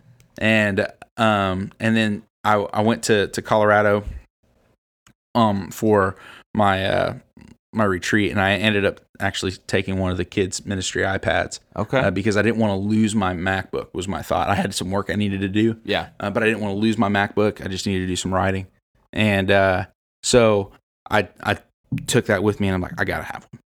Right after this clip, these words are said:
Speaker 1: Like this, I, I missed it so much.
Speaker 2: Yeah,
Speaker 1: I
Speaker 2: it's
Speaker 1: love
Speaker 2: great.
Speaker 1: it for, for sermon prep, or where you, if you do, like, um, your slideshows there,
Speaker 2: Mm-hmm.
Speaker 1: like, with Keynote, you can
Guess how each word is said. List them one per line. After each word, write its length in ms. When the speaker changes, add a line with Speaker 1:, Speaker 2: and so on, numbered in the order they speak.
Speaker 1:
Like 160
this, 300
I, 220
I 80
missed 340
it 80
so 220
much. 520
Speaker 2:
Yeah, 80
Speaker 1:
I 20
Speaker 2:
it's 80
Speaker 1:
love 140
Speaker 2:
great. 80
Speaker 1:
it 40
for, 360
for 180
sermon 460
prep, 380
or 160
where 200
you, 260
if 120
you 120
do, 240
like, 460
um, 340
your 180
slideshows 720
there, 520
Speaker 2:
Mm-hmm. 320
Speaker 1:
like, 320
with 340
Keynote, 460
you 80
can 260